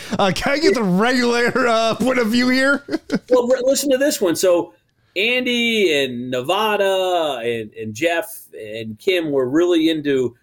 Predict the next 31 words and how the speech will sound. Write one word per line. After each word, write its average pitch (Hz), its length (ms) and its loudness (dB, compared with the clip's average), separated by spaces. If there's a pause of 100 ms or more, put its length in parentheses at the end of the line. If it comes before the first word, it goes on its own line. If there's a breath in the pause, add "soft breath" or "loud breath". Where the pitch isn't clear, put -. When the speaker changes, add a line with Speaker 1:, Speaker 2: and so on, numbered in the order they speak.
(160 soft breath)
Speaker 2:
neoprene 156 480 -2
sleeves. 135 560 -4 (420)
I 220 180 0
hate 165 440 -4
that. 92 200 -14 (260)
I 156 120 -4
hate 220 260 -4
the 233 140 -2
idea 151 440 0 (280 loud breath)
of 139 80 -12
having 160 300 -4
a 143 60 -2
neoprene 170 540 -2
ankle 135 360 -8
wrap, 98 320 -14
right? 113 320 -8 (520)
Speaker 1:
Mm-hmm. 127 280 2
Speaker 2:
But 214 300 0 (760)
just 226 280 -2
to 240 80 0
be 202 440 -2 (720)
a 156 100 0
team 240 320 -2
player, 214 380 2
I 135 140 -2
said, 135 220 -4
I 147 320 -2
said, 151 220 -8
"You 214 120 -6
guys," 185 260 -2
'cause - 220 -8